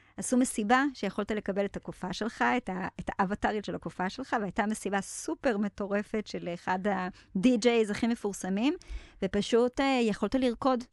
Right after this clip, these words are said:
ימינה שמאלה עם הקופה שלך, וזה היה נורא, נורא, נורא מגניב, וכל הזמן קיבלנו הצעות, וגם אתה צריך לתחזק, בתור בעל המותג של ה-N F T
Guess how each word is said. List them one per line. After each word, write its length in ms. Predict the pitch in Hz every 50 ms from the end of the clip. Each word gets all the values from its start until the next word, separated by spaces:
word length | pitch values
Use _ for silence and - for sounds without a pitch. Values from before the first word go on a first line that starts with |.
| _ _
ימינה 260 | - 208 214 226 233 233
שמאלה 280 | - - 220 220 226
עם 100 | 226 208
הקופה 360 | 185 - 190 - - 220 240
שלך, 280 | 247 - 254 - - 320 311 339 - - - - - _ - _ _ _ _ -
וזה 260 | 175 170 202 175 196
היה 120 | 202 220 220
נורא, 380 | 202 202 196 180 165 190 196
נורא, 220 | 196 185 175 190 185
נורא 220 | 180 165 180 180
מגניב, 420 | 175 165 156 170 196 233 262 208
וכל 140 | 180 - 220
הזמן 180 | 220 226 214 208
קיבלנו 400 | - - 180 190 190 196 196 175
הצעות, 360 | 170 - - 196 - 311 262 202
וגם 140 | 196 180 170
אתה 100 | - 185
צריך 160 | - 247 254
לתחזק, 500 | - 240 - 196 190 220 233 - - - -
בתור 280 | - - - 202 190
בעל 200 | 196 196 190 190
המותג 360 | 185 175 170 - - 196 190 185
של 180 | - - 165 170
ה-N 160 | 175 180 180
F 160 | 180 -
T 40 | -